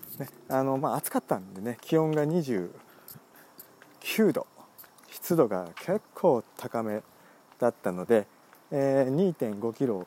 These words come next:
四周で、途中でちょっとね、あの、大阪城の中、坂がちょっとだけあるんですけども、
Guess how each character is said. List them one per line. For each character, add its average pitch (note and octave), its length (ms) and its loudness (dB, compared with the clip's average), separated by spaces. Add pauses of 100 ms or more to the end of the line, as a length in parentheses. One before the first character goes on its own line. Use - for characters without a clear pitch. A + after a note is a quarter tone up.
四 C3 260 -2
周 C#3+ 480 -4
で、 E3 180 4 (680)
途 F#3+ 80 0
中 A3+ 140 0
で G#3 100 4
ち - 80 -6
ょ - 0 -
っ - 40 0
と C3+ 120 0
ね、 B2 140 -2 (160)
あ A#2+ 80 -4
の、 A2+ 100 0
大 B2+ 80 2
阪 C#3 220 0
城 A2+ 100 -2
の G2 80 -4
中、 F#2 300 -4
坂 G#3 320 -2
が A#2 120 -2 (520)
ち - 80 -4
ょ - 20 0
っ - 20 -4
と A3+ 80 -2
だ A3 60 6
け G3 100 4
あ F3 60 8
る C3+ 60 2
ん G#2 60 -4
で F2+ 140 -6
す - 120 -14
け F#2+ 80 -6
ど F2 100 -6
も、 C3 200 2